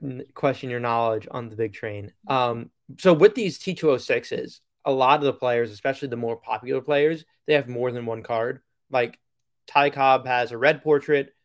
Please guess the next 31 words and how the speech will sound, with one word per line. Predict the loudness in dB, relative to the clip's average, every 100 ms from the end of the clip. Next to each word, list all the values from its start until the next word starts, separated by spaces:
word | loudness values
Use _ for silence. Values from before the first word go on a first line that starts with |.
| _ -14
A |
green | -6 -2 -2
portrait. | 0 -2 -2 -6 -6 -10 _ _
The | -8
green | -6
portrait's | -4 -4 -6 -12
a | -6
little | -4 -2
bit | -4 _ _
more | -10 -4 -4 -4 -6
rare | -2 2 2 0
than | -4
the | -8
red | -6 -6
portrait | -8 -6 -6 -8 -12
and | -16
is | -16 -20 _ _
desirable | -8 -6 -4 -6 -8 -12
and | -16 _ -10
pricey | -10 -10 -12 -12 -14 _
because | -10 -8 -2
of |
that. | 0 0 -2 _ _ _ _ _
And | -4
then | -2
he | 2
ha-, | 0 0 -2
Ty | 0 0
Cobb | 2 2
has | 2
a, | -2 -2 -4